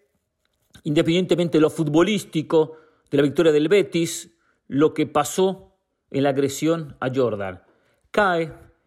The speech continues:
en un momento del partido un, pareciera que era un plástico de una, de los mástiles de las banderas. Eh, vio que las banderas grandes que utilizan los hinchas tienen siempre un palo que sostiene la bandera. Bueno, un pedazo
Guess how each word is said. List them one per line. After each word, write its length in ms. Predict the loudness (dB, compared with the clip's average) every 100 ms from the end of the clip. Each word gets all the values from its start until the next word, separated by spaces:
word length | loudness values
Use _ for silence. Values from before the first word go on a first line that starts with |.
| _
en 160 | -8 -4
un 60 | -2
momento 340 | 0 0 0
del 100 | 2
partido 800 | 0 0 0 2 2 0 -8 _ _ -6
un, 840 | -4 -4 -6 -4 -4 -4 -6 -8 -10 _ _ _ -8
pareciera 380 | -2 -2 0 0
que 100 | 0
era 80 |
un 100 | -2
plástico 800 | 0 0 0 -2 -8 0 0 0
de 180 | -2 0
una, 800 | 0 0 0 2 0 0 -2 -4 -4
de 120 | -2
los 160 | -2
mástiles 460 | 0 -2 -2 -4 -2
de 80 | -2
las 140 | -2
banderas. 800 | -2 0 2 4 4 2 -2 -12 _ _ _ _ -10
Eh, 640 | -6 -4 -4 -6 -6 -8
vio 180 | -2 0
que 80 | 0
las 140 | -2
banderas 360 | -2 0 2 2
grandes 360 | 2 0 -2 -6
que 80 |
utilizan 420 | -6 -4 -4 -2 -4
los 160 | -4
hinchas 260 | -6 -4 -4
tienen 220 | -2 -4
siempre 320 | -4 -6 -4
un 80 | -2
palo 240 | 0 0
que 80 | 0
sostiene 480 | -6 -8 0 2 4
la 80 | 0
bandera. 640 | 0 2 4 2 0 -10 _ _ _ -4
Bueno, 180 | 0 0
un 180 | 0 0
pedazo 760 | 2 2 0 -4 -6 -6 _